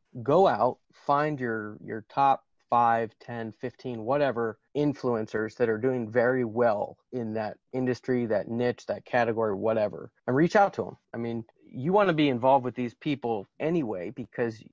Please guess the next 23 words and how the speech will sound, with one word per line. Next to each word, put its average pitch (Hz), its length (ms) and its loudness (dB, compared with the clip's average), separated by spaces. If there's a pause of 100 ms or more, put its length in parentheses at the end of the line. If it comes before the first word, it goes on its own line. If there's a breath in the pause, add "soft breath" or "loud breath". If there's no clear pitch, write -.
if 117 140 -4
you're 135 120 0
trying 139 360 0
to 120 60 -2
build 127 400 2
your 110 640 -2 (180)
YouTube 123 460 -2
presence, 117 680 0
they 113 200 -2
can 110 180 -8
likely 113 420 -4
help 190 280 0
you. 107 240 -4 (180)
But 123 240 2
even 175 260 4
if 139 140 0
they 139 100 4
don't 139 240 2
show 151 220 4
up 131 100 0
on 127 120 2
your 113 100 -2
channel, 156 540 -2